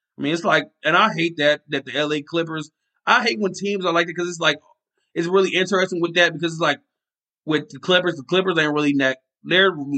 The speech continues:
really don't have any championships at all. Well, they don't actually. They've been getting beaten in the second round every time. So it's, and at this point, for me, as a Clippers fan, I wanna ask a question, not Clippers fan, as a fan overall, if you're a Clippers fan, like, what do you think should happen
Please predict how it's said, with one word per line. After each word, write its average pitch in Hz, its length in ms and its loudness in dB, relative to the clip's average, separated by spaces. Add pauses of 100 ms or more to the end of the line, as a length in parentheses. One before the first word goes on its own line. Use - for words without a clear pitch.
(120)
really 165 180 2
don't 151 180 0
have 143 220 4
any 165 160 0
championships 151 520 -4
at 131 160 2
all. 151 540 2
Well, 131 120 -4
they 120 40 -6
don't 143 300 -2
actually. 120 420 -6 (320)
They've 143 100 -2
been 151 140 2
getting 143 180 2
beaten 160 200 -2
in 151 40 -4
the 139 60 -2
second 151 260 -2
round 147 240 0
every 151 220 2
time. 156 320 0
So 135 340 -6 (500)
it's, 202 220 0 (160)
and 175 300 0
at 208 100 4
this 277 160 -4
point, 214 300 0 (160)
for 190 80 -14
me, 214 220 2
as 180 120 2
a 175 60 -2
Clippers 208 340 -2
fan, 170 320 0
I 170 140 2
wanna 185 160 2
ask 165 180 -2
a - 20 -20
question, 156 380 -4 (140)
not 170 180 2
Clippers 160 240 -6
fan, 156 100 -8
as 170 180 2
a 151 100 -2
fan 165 320 0
overall, 135 580 0 (260)
if 143 160 -8
you're 220 120 2
a 220 40 -4
Clippers 196 340 0
fan, 170 220 2
like, 151 220 2
what 202 220 2
do 220 80 -2
you 220 180 2
think 196 160 0
should 143 180 -4
happen 127 500 -2